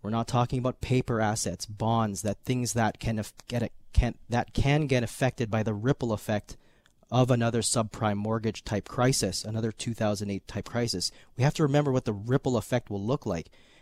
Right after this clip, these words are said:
And to see something in your hands that this is impervious to all of the ripples, this is gonna be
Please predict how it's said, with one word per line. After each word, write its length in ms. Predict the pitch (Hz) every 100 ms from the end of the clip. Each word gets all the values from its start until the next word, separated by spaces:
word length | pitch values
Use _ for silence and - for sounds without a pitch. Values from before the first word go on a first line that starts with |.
| _
And 160 | - 113
to 120 | -
see 300 | 104 - 180
something 400 | 185 175 156 147
in 100 | 139
your 120 | 123
hands 340 | 110 117 113 95
that 220 | 98 92 - - _ _ _
this 180 | 156 170
is 140 | 160
impervious 560 | 127 113 139 143 113 90
to 160 | 123
all 160 | 107 139
of 80 | 131
the 100 | 127
ripples, 520 | 143 - 87 - - _ _ _ _ _ _ -
this 160 | - 151
is 100 | 156
gonna 220 | 143 139
be 420 | 117 123 123 123